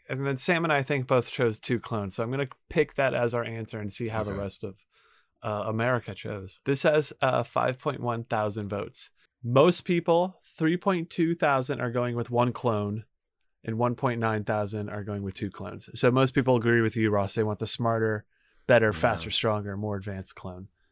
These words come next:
Speaker 3: Mm-hmm.
Speaker 2: Well, I want two clones, one for the plug and one for the load.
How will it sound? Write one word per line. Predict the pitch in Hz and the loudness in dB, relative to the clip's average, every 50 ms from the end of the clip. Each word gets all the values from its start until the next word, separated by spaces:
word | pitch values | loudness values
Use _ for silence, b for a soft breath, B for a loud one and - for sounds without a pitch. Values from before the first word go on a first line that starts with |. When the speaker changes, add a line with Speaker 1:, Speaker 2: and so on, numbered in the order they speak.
| _ - - | _ -16 -14
Speaker 3:
Mm-hmm. | 95 92 98 90 - | -10 -10 -8 -4 -4
Speaker 2:
Well, | 135 127 - - - _ | -4 -4 -4 -8 -10 _
I | - 113 113 | 4 6 6
want | 113 117 117 117 113 - - - | 8 6 6 4 2 0 -6 -8
two | - - 135 135 135 135 139 139 143 151 151 147 - _ _ _ _ _ _ _ _ | 0 4 4 6 6 6 4 2 0 -2 -4 -8 -10 _ _ _ _ _ _ _ _
clones, | - - 127 127 131 131 131 131 135 131 131 127 120 117 - - - - - _ _ _ _ _ _ _ _ | 2 4 6 8 8 8 8 6 6 4 4 2 2 -2 -4 -10 -12 -12 -16 _ _ _ _ _ _ _ _
one | - 117 110 107 107 | -6 -2 -2 -2 0
for | - 120 107 | 0 0 2
the | 107 104 | 2 0
plug | 98 - - - 113 113 113 113 110 113 | -2 0 0 2 4 6 6 6 6 6
and | 135 127 110 107 | 6 4 4 4
one | 113 113 104 | 2 2 2
for | - 117 | 0 2
the | 113 131 127 | 4 6 6
load. | 120 117 110 113 117 - 107 113 - 117 120 | 6 6 6 4 4 2 0 -2 -4 -4 -6